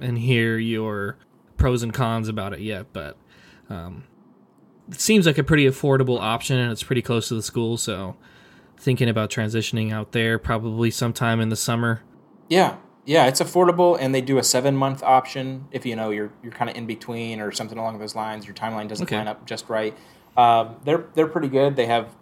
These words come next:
Speaker 2: discounts for military, obviously, that's not you. And then the location to the highway is actually really good. It's just a left and then up the road to jump on the highway going either east or, or west, and then,
Speaker 1: Right.
Speaker 2: you know, location of the campus, too, is really nice. So, yeah, it wasn't
Speaker 1: Yep.
Speaker 2: bad. They, they treated us pretty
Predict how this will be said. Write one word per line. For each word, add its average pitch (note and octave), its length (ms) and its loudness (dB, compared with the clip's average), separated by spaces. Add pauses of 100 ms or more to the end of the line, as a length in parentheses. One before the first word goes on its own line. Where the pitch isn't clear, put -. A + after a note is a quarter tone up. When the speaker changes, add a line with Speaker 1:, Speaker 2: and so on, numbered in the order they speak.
(120)
Speaker 2:
discounts A#2 460 -4
for A#2+ 120 -6
military, A2 500 -4
obviously, G#2+ 340 -4
that's G#2 200 -10
not G#2+ 120 -8
you. A#2 300 -4 (240)
And C#3 100 4
then D3+ 140 4
the D3+ 80 4
location E3+ 560 2
to C#3 480 2
the B2 80 0
highway C#3+ 520 4
is A#2 100 -6
actually A#2+ 240 -8
really B2+ 320 0
good. A#2+ 320 2
It's F#2 120 -10
just - 340 -4
a A2 40 -6
left B2+ 420 2
and A2+ 100 -6
then A2 120 -6
up A2 160 -6
the A2+ 100 -4
road A#2 320 0
to A2 320 -6 (220)
jump A2+ 220 -4
on A2 80 0
the A2+ 80 -8
highway A2 320 0
going G#2 200 -8
either G2+ 220 -12
east G2+ 300 -12
or, G2+ 260 -6 (160)
or A2 100 -6
west, A2 360 0
and A2 100 -6
then, A2 140 -4
Speaker 1:
Right. A2 220 -4 (500)
Speaker 2:
you A#2 80 -10
know, G2+ 260 -6
location A#2 460 -2
of - 20 -8
the G#2 60 -10
campus, G#2+ 420 -8
too, A2 200 -8
is G2 120 -8
really G2+ 180 -8
nice. G2 280 -8
So, G2+ 300 -4 (280)
yeah, G3 140 10
it - 20 6
wasn't G#3 220 2
Speaker 1:
Yep. C#3 40 -10
Speaker 2:
bad. D#3 220 6
They, E3 120 4
they D3 220 -2
treated D3+ 300 0
us C#3+ 80 -4
pretty C#3+ 320 -6